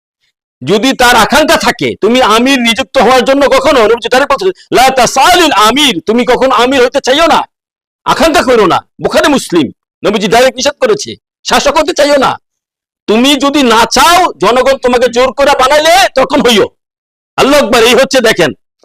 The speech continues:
তারপরে এখানে শেষ নয়, তারপর অন্য হাদিসে নবীজি বলছেন, বুখারী মুসলিমে নবীজি বলতেছেন, "ওয়া নিমাতাল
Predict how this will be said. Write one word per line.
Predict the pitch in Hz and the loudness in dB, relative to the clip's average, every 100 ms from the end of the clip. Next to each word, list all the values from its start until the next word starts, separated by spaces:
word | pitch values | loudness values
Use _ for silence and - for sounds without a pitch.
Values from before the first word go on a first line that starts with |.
| _ _ _ - | _ _ _ -4
তারপরে | 208 262 285 285 | -2 0 2 2
এখানে | 226 277 | 2 0
শেষ | 269 254 - | 0 -2 0
নয়, | 220 262 - _ _ _ - | -2 -2 -8 _ _ _ -4
তারপর | 208 - 269 | -2 0 0
অন্য | 254 254 | 2 0
হাদিসে | 240 233 262 | -2 0 -2
নবীজি | 247 247 226 | -2 0 -2
বলছেন, | 226 247 | 0 0
বুখারী | 254 240 240 233 | 0 0 0 -2
মুসলিমে | 208 175 151 117 _ _ _ _ - | -2 -2 -2 -4 _ _ _ _ -6
নবীজি | 170 226 | -2 0
বলতেছেন, | 240 240 226 254 262 - _ _ _ _ _ - | 0 0 2 0 0 -6 _ _ _ _ _ -4
"ওয়া | 185 269 | 0 2
নিমাতাল | 277 277 285 302 302 302 | 2 2 2 2 2 0